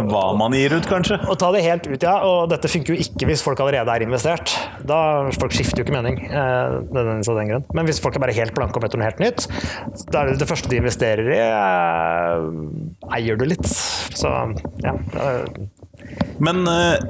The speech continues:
Speaker 1: hvorfor skal vi gjøre dette? Hvorfor skal vi ha dette uenighetsfellesskapet?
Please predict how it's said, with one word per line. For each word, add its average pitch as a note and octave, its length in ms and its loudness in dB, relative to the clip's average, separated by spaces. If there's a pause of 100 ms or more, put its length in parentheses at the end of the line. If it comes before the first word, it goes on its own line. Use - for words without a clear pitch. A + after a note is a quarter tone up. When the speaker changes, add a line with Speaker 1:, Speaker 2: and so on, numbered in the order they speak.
(560)
Speaker 1:
hvorfor A#2+ 800 0
skal A3 160 2
vi A3+ 140 2
gjøre A3+ 180 4
dette? C#4 160 -2
Hvorfor G3 560 0
skal A3+ 240 0
vi A#3+ 80 2
ha G3+ 240 0
dette A3+ 320 -2 (240)
uenighetsfellesskapet? G3 1200 0